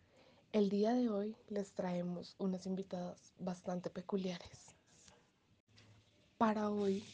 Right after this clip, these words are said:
contamos con cuatro invitadas muy especiales, las cuales nos van a hablar de un contexto educativo, mm, bastante curioso y diferente. Es algo que no, quizás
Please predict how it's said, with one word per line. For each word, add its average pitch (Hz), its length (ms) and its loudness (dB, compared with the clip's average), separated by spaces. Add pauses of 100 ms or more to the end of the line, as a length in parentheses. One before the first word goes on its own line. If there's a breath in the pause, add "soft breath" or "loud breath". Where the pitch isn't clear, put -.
(120)
contamos 196 480 2
con 240 220 2
cuatro 190 360 0
invitadas 180 560 -2
muy 180 180 2
especiales, - 680 -12 (680 soft breath)
las 208 240 2
cuales 196 480 2
nos 190 240 -2
van 180 180 0
a - 20 -2
hablar 185 320 -2
de 196 160 2
un 202 160 0
contexto 208 600 0
educativo, 202 720 4 (920 loud breath)
mm, 214 380 6
bastante 190 520 4
curioso 226 480 6
y 180 60 2
diferente. 170 580 0 (580)
Es 220 160 0
algo 233 300 4
que 285 160 2
no, 208 440 6 (440 loud breath)
quizás 214 540 2